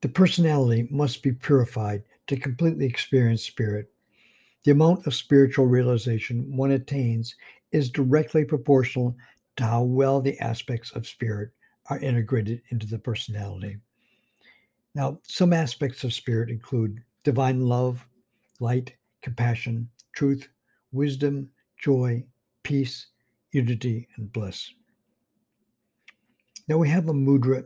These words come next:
affirmation for the Abhaya Mudra. It goes like this. "I'm an immortal spiritual being of infinite peace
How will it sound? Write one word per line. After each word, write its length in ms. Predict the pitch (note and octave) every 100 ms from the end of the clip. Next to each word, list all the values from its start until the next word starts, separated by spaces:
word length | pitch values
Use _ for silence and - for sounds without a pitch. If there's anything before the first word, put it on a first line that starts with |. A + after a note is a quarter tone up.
| _ _ C#3
affirmation 760 | B2+ C3 A#2 G#2+ - G2 G#2+ - _ _ _ _
for 120 | C3+
the 120 | A#2
Abhaya 400 | A2 G#2+ G#2 G2+
Mudra. 360 | G#2 G2+ A2+ A#2+ - _ _ _ _ _ _ _ - -
It 100 | B2
goes 260 | C3+ A#2+
like 200 | B2 G2+
this. 340 | A2 G2 - - _ _ _ _ _ _ _
"I'm 160 | - D#3+
an 80 | D3+
immortal 420 | D3 C#3+ D#3 D3
spiritual 540 | B2+ - C#3 B2+ C#3
being 500 | A2+ A#2 A2 G2+ G2 - -
of 120 | B2
infinite 420 | C#3+ C3 C#3+ -
peace 440 | - C3 B2 -